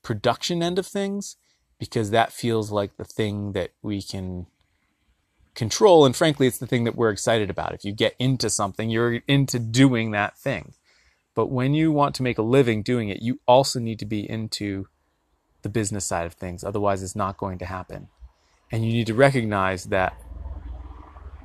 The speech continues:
a lot of your costs are going to be business costs that don't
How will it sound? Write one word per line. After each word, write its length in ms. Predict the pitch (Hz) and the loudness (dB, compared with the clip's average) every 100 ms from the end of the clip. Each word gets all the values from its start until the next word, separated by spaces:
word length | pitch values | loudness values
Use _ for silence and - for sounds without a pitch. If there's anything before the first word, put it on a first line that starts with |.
| - | -4
a 60 | 117 | 0
lot 340 | 113 113 117 | 6 8 8
of 80 | 113 | 6
your 120 | 104 | -2
costs 540 | - - 135 98 - - | -6 4 6 6 2 -10
are 60 | 107 | -8
going 200 | 107 101 | -8 -8
to 60 | |
be 100 | 98 | -8
business 560 | 104 104 120 110 107 - | -8 2 2 2 -6 -8
costs 720 | - 98 - - - - - _ - _ _ - _ _ - | -4 -2 -2 -4 -14 -14 -16 _ -20 _ _ -20 _ _ -6
that 260 | - 104 107 | -4 -2 2
don't 360 | 117 113 117 | 4 4 -2